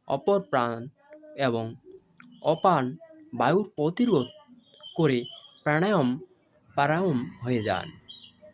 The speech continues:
এই প্রকার যোগ সাধনার বিধি বিশেষের নাম যজ্ঞ। সেই যজ্ঞের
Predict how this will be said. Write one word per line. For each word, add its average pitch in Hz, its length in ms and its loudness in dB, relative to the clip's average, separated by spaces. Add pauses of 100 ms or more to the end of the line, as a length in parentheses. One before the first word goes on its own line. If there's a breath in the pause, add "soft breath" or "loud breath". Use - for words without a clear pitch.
(360)
এই 139 140 0
প্রকার 135 420 0 (300)
যোগ 131 220 -2
সাধনার 127 440 -4 (380 soft breath)
বিধি 143 320 -2
বিশেষের 165 640 -4
নাম 110 280 -6
যজ্ঞ। 113 520 -8 (340 soft breath)
সেই 120 320 -8
যজ্ঞের 113 400 -8